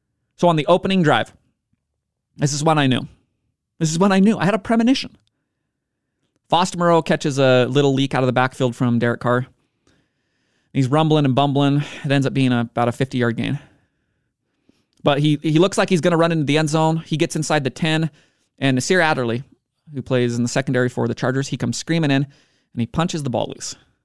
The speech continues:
So now the ball is bouncing towards the left side at the pylon. You can't really tell on the television screen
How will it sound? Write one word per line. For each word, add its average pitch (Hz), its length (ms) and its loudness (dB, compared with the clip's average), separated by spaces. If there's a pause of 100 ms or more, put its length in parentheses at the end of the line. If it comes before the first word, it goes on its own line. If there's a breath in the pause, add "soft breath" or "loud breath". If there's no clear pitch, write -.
(1120)
So - 120 -4
now 160 140 2
the 180 80 2
ball 156 380 2
is 131 120 -4
bouncing 135 580 -2
towards 123 280 -6
the 117 80 -8
left 127 240 -2
side 120 460 -2
at 120 180 -4
the 107 60 -8
pylon. 123 500 -8 (640)
You 131 100 -6
can't 175 220 -2
really 170 200 0
tell 143 340 0
on 131 380 0
the 123 60 -4
television 131 440 -2
screen 117 360 -4